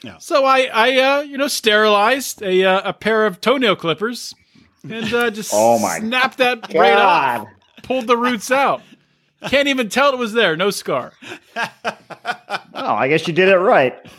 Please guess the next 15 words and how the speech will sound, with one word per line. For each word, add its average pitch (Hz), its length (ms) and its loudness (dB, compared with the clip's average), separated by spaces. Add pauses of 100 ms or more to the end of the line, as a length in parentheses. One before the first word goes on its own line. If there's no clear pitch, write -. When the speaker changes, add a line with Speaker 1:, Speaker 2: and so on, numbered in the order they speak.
(840)
Speaker 1:
Listen 285 240 -6
to 330 60 -6
our 294 280 4
new 320 180 -4
podcast, 269 600 0
Home 330 360 -2
Surgery, 156 960 -2 (380)
uh, 170 480 2
where 190 180 -4
we 180 160 -4
teach 277 380 -6
you 262 300 0
how 180 220 2
to 180 80 0
combine 226 580 -4